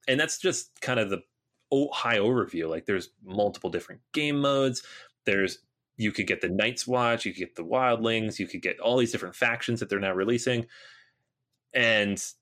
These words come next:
just so much content here to work through. I cannot get it out to the table <laughs> because it is a two-player miniature game and needs a lot of a table space to play,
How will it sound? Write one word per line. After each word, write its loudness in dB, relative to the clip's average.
just 0
so 2
much -2
content 0
here 0
to 0
work -2
through. 0
I 0
cannot -2
get 0
it 2
out 0
to -10
the -6
table 0
<laughs> -20
because 0
it 4
is 4
a 4
two-player 0
miniature -2
game -2
and -2
needs 0
a 4
lot 4
of 0
a -8
table -2
space -6
to -6
play, -4